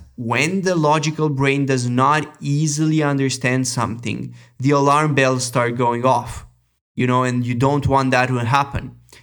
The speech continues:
You want to bypass the logical brain. And in order to do that, you need to make it feel safe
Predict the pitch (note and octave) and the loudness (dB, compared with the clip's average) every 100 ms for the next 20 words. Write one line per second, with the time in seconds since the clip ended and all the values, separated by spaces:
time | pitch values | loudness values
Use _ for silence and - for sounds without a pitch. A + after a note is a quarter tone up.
0 | - B2+ C3+ C3+ C3+ B2 B2 A#2+ D3 D#3+ | -6 0 0 0 0 2 0 0 0 0
1 | D#3 C#3 C3+ B2+ B2 A#2+ A#2+ A#2 C3 A2 | -2 -2 0 0 -2 -4 -6 -2 -2 -2
2 | D2+ - - - - - A#2+ A#2+ A#2 B2 | -6 -14 -20 -20 -20 -6 -2 0 0 0
3 | C3+ D3+ D3+ D3 C3 D3 F3 D3 C#3 C#3+ | 0 2 0 -4 -4 -2 0 2 2 2
4 | C#3 C3+ C#3+ C#3+ C3+ C3+ C#3+ B2 - C3+ | 0 0 0 0 0 0 -2 -6 -4 -2
5 | B2+ B2 - C3 C#3 C3 | -2 -2 0 0 0 -4